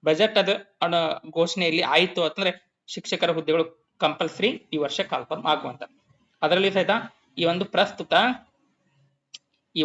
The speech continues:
ಒಂದು ಒಳ ಮೀಸಲಾತಿ, ಏನ್ ಒಳ ಮೀಸಲಾತಿ, ಒಳ ಮೀಸಲಾತಿ ಏನಿದೆ ಇಲ್ಲ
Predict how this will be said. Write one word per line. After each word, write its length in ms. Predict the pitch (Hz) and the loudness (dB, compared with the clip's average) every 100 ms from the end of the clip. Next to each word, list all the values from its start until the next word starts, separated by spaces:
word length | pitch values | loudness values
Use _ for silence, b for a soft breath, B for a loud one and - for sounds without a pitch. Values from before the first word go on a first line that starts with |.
| 151 | 0
ಒಂದು 180 | 156 156 160 - _ _ _ 147 | 0 0 0 -4 _ _ _ 4
ಒಳ 100 | 160 196 | 8 8
ಮೀಸಲಾತಿ, 480 | 190 175 175 143 - - _ _ _ - 151 | 4 0 2 2 0 -14 _ _ _ -6 -4
ಏನ್ 100 | 151 | 0
ಒಳ 80 | 135 156 170 | 4 4 4
ಮೀಸಲಾತಿ, 520 | 165 160 143 139 196 240 - _ _ _ - 139 | -4 -2 -4 -2 -4 -4 -12 _ _ _ -6 0
ಒಳ 60 | 175 175 | 2 0
ಮೀಸಲಾತಿ 420 | - 170 156 160 | -6 -4 -4 -4
ಏನಿದೆ 220 | 156 151 | -4 -2
ಇಲ್ಲ 100 | 143 | -2